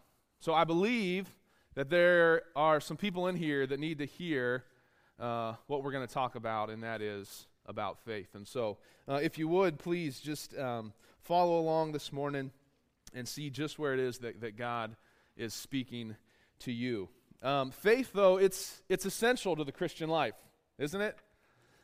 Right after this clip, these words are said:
Um, we've got some verses here. We see that it's the key to salvation, Ephesians two eight. Can we get that up there? Ephesians two eight.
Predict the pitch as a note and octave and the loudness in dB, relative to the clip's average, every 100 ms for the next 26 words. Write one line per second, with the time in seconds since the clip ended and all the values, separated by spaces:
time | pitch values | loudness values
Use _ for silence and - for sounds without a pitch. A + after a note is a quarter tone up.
0 | - E3 E3 D#3+ D#3 D3 E3 F3+ G#3+ - | 2 4 6 4 2 -2 0 4 4 2
1 | E3 D#3+ F#3+ D3+ C3 C#3 C#3 D#3+ - G#3+ | -2 2 2 0 -6 -2 0 0 -2 0
2 | G3+ F#3+ F#3 D#3+ - - A3 B3 G3 F#3 | 2 2 0 -6 -8 -8 -4 -2 -2 -2
3 | F#3+ - _ - F3 - F#3+ E3 F#3+ F#3+ | -4 -10 _ -10 -4 4 4 6 4 2
4 | D3+ C#3 - G3 F3 E3 - - G3 D#3+ | 0 -6 -2 -2 -2 -4 -6 -6 -2 0
5 | F3 - - _ _ _ - E3 F3 F#3 | -2 -2 -10 _ _ _ -10 -6 -4 0
6 | F3+ F3+ - F3+ E3+ G3 D#3+ D#3 - - | 0 -2 -2 -4 -2 -4 -6 -8 -10 -6
7 | F#3+ F3 F3 D3 - | -4 -2 0 -2 -4